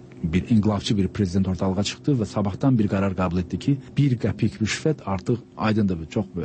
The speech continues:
e, qeyri-adi bir fəsadlarla, e, nəticələnəcək. Hı -hı. Mümkün deyil bunu eləmək.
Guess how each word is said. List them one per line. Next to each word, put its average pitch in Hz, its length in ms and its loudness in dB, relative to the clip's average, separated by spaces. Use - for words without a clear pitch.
e, 92 180 2
qeyri-adi 107 520 2
bir 98 120 0
fəsadlarla, 98 560 2
e, 80 180 -6
nəticələnəcək. 98 640 2
Hı - 40 -20
-hı. - 200 -2
Mümkün 135 240 4
deyil 98 180 2
bunu 85 140 0
eləmək. 76 300 -6